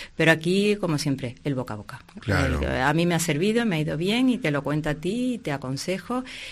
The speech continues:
Speaker 1: Y la verdad es que esa es una labor que podríamos hacer todos. Porque quienes están ahora mismo escuchando, "¿Qué puedo hacer yo por?", pues si sabes de alguien que está pasando por una situación que, mm,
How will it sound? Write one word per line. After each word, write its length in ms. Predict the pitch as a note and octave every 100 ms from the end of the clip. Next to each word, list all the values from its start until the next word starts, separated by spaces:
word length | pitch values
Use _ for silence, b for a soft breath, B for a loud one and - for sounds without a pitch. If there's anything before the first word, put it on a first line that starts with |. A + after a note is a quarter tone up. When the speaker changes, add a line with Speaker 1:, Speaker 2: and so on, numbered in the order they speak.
| B F3+
Speaker 1:
Y 100 | E3
la 100 | D3
verdad 220 | C#3 D#3+
es 60 |
que 100 | E3
esa 180 | G3+ G#3
es 80 | F#3+
una 200 | F#3+ F#3
labor 280 | F3+ F#3+ G#3
que 100 | G3+
podríamos 380 | F#3 F#3 F#3 F#3
hacer 260 | F3+ G#3 G#3 B B - -
todos. 420 | G#3 E3+ B2 - B B B B B - -
Porque 840 | D#3 D3+ D3+ D3 C#3+ C3+ C3+ C3 B2+
quienes 280 | C#3+ C3+ C#3+
están 260 | - D3+
ahora 140 | D#3+ E3
mismo 480 | D#3+ E3 D#3+ D#3+ D#3+
escuchando, 500 | D#3 D#3+ D#3+ C3+ C3+
"¿Qué 140 | E3
puedo 180 | F#3 A#3
hacer 300 | A3+ A3 G#3
yo 300 | G#3 G#3 G3+
por?", 360 | G3+ G3 G3 - -
pues 260 | - D3+ D#3
si 220 | - D#3
sabes 360 | D3+ D3+ D#3+ E3
de 120 | F3
alguien 360 | D#3 E3 E3 D#3
que 60 |
está 160 | D3+ D#3+
pasando 360 | E3 D#3+ E3 E3+
por 120 | D#3
una 200 | D#3 D#3
situación 840 | D#3 E3 D3+ - D#3 D#3 D#3+ D#3 D#3 B B -
que, 640 | - D#3 D3 C#3+ C#3 C3 C3
mm, 260 | C3+ B2+